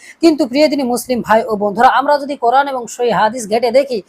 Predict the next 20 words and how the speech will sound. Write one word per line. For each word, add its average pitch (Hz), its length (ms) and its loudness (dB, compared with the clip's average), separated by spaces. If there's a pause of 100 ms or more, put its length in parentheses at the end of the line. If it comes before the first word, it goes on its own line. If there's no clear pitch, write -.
(220)
তাহলে 233 200 6
আমরা 233 180 4
বুঝতে 262 280 0
পারবো 262 200 2
আল্লাহ 254 340 2
এবং 233 300 -4
তার 220 220 4
রাসূল 233 260 2
সাল্লাল্লাহু 208 480 0
আলাইহি 233 200 2
সাল্লাম 269 280 0 (300)
সব 262 280 6
সময় 269 380 0
পরহেজগার 269 600 2
ব্যক্তিকে 247 480 0
সম্মানিত 254 680 -2
ব্যক্তি 226 340 0
হিসেবে 214 260 -4 (280)
উল্লেখ 233 380 6 (160)
করেছেন। 240 400 4